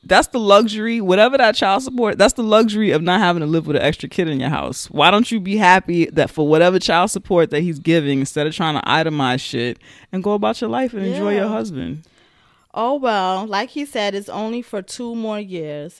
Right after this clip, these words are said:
Speaker 2: Anyways, thanks for always bringing me back to my truth. Melanin mom of four.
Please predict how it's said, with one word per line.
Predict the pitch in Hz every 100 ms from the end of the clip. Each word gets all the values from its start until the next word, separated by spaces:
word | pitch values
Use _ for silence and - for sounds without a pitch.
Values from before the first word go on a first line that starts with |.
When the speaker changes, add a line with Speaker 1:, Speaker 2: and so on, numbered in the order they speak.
| _
Speaker 2:
Anyways, | - 240 226 180 175 180
thanks | - 208 240
for | -
always | 208 202 196
bringing | 180 185 190 190
me | 180
back | 175 170 170 -
to | 185
my | 151
truth. | - 233 226 226 _ _ _ _ -
Melanin | 170 185 208 202 202 196 196
mom | 185 165 170 170 -
of | 160 165 160
four. | _ _ 151 160 127